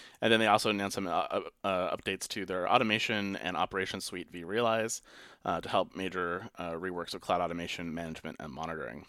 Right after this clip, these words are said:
So big, big announcements in the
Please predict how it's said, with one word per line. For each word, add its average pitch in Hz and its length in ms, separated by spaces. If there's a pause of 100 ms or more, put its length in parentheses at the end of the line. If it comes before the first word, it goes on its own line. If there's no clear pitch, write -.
So - 240 (560)
big, 135 320
big 127 280
announcements 110 560
in 104 260
the 95 300